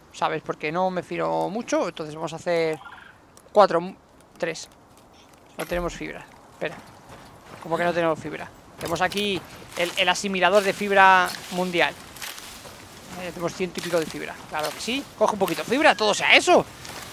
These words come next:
Vale, nos vamos a hacer aquí una pared. Vemos qué, qué tal va la cosa. Ok.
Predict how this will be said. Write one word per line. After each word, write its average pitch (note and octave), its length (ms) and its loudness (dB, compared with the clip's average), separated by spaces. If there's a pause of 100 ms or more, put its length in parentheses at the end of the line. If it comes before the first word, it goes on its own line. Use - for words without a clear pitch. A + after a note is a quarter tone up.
(140)
Vale, E3+ 220 6
nos F3+ 120 2
vamos A3+ 220 4
a - 20 2
hacer A3 180 4
aquí G3+ 600 -2 (1500)
una G#3 200 8
pared. B3 360 8 (360)
Vemos A#3+ 360 6
qué, G#3+ 160 -4
qué A3 160 2
tal G#3 200 6
va G3 80 8
la E3+ 140 6
cosa. C4 300 6 (2250)
Ok. D#3 340 -4